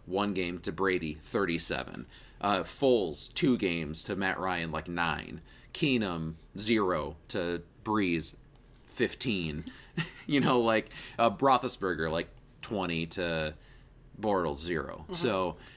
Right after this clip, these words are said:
Speaker 2: And that's something we talked about coming into the
Speaker 1: Yeah.
Speaker 2: playoffs, especially in N F C.
Speaker 1: Yeah.
Speaker 2: You have such little quarterback experience in the playoffs compared
Speaker 1: Yeah.
Speaker 2: with s-, a lot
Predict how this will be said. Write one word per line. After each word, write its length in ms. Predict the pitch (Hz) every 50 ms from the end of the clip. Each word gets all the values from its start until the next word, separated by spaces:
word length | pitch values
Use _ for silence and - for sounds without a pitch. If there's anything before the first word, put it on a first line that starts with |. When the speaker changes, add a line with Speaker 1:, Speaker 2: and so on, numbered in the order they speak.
| - - - - -
Speaker 2:
And 120 | 220 226
that's 100 | 277 320
something 260 | - 294 294 - 240 214
we 100 | 208 202
talked 240 | 190 220 202 208 -
about 180 | 220 202 175
coming 220 | - 220 208 190 165 -
into 260 | - 254 330 359 277 196
the 100 | - -
Speaker 1:
Yeah. 280 | - 185 185 170 - -
Speaker 2:
playoffs, 140 | - - - -
especially 640 | 202 - - - 269 277 269 - 262 247 233 220
in 140 | 220 220 202
N 60 | 196
F 80 | 175 170
C. 300 | - - - 277 220 - - - - -
Speaker 1:
Yeah. 160 | 170 165 -
Speaker 2:
You 60 | 220
have 240 | 220 214 202 190 - - -
such 460 | - - - - 247 247 233 - -
little 720 | 185 175 190 214 233 233 240 226 220 214 202 196 190 185 - -
quarterback 640 | - 208 202 190 196 190 185 185 180 180 175 - - -
experience 580 | 190 180 - - - 202 196 202 202 196 185 -
in 60 | 185
the 60 | 170 156
playoffs 440 | - 180 170 160 160 165 165 - -
compared 200 | 170 170 - -
Speaker 1:
Yeah. 60 | -
Speaker 2:
with 80 | 165 160 151
s-, 140 | - - - -
a 80 | - 160
lot 480 | 156 151 151 165 180 196 190 185 175